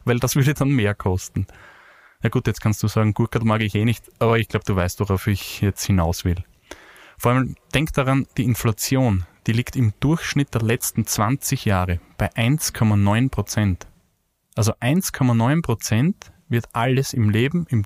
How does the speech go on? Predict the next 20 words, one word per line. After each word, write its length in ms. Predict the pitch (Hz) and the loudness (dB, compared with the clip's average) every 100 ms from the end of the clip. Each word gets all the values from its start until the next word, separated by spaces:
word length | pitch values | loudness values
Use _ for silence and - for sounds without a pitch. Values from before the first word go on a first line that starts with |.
| - | 0
Durchschnitt 640 | 139 170 - - 175 - - | 0 0 -2 -2 -2 -2 -8
von 220 | - 113 | -6 0
Jahr 280 | 104 98 120 | 2 0 -2
zu 160 | - 113 | -2 0
Jahr 260 | 104 104 | 2 0
teurer. 460 | - 117 117 90 90 _ _ _ _ _ _ _ - | 0 0 0 0 -4 _ _ _ _ _ _ _ -6
Am 140 | 98 | -4
Sparbuch 680 | - - 87 92 139 156 - _ _ _ _ - | -2 -2 -2 0 0 -2 -6 _ _ _ _ -6
bekommen 400 | 110 120 131 117 | -2 2 2 2
wir 140 | 123 | 2
aber 160 | 120 113 | 2 4
nur 160 | 113 | 4
null 400 | 107 110 139 185 - _ - | 4 4 4 2 -2 _ -4
Komma 240 | 104 95 | 2 4
null 340 | 101 107 139 165 | 4 4 2 0
zwei 340 | - - 101 113 | -4 -2 0 0
Prozent 580 | 117 - 113 110 - - _ _ | -4 -2 0 0 -2 -16 _ _
Zinsen 460 | - 143 139 107 101 | -6 0 0 0 0
im 140 | 104 90 | 0 0
Durchschnitt. 540 | 90 85 - 95 - | 0 -2 -2 -4 -4